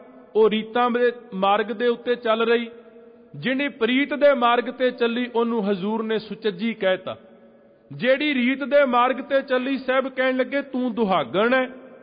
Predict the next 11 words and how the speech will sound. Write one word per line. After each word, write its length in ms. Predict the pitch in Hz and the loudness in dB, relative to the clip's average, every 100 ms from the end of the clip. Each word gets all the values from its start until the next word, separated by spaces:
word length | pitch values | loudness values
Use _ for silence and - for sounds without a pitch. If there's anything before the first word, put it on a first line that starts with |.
| - - - | -20 -20 -8
ਜਿਹੜੀ 320 | 160 269 294 | 0 2 2
ਪ੍ਰੀਤ 440 | 262 262 262 294 320 | -2 -2 0 0 0
ਦੇ 200 | 320 302 | 0 2
ਮਾਰਗ 280 | 262 262 | 2 2
ਤੇ 260 | 254 269 277 | -2 -2 -2
ਚੱਲੀ, 380 | 269 254 262 247 | 2 0 0 0
ਹਜ਼ੂਰ 360 | 226 185 240 | 0 0 -4
ਕਹਿੰਦੇ, 360 | 254 247 247 254 | -2 -2 0 -2
"ਤੂੰ 220 | 254 240 | -2 -8
ਸੁਹਾਗਣ 680 | - 208 147 139 135 196 180 | -6 -4 -2 -2 0 0 0
ਹੈ।" 140 | 113 | -6